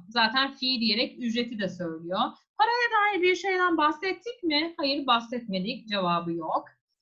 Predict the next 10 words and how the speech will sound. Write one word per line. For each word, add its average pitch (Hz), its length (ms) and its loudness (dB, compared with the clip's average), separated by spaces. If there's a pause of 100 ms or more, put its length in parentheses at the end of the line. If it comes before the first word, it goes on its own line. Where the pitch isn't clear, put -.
(100)
Soru 190 320 -6
çıktı. 180 420 -6 (460)
D'ye 370 320 4
baktığımızda 269 680 2
da 247 80 2
what 349 280 4 (240)
are 240 220 6
the 277 140 -2
opening 277 480 0
hours 202 340 2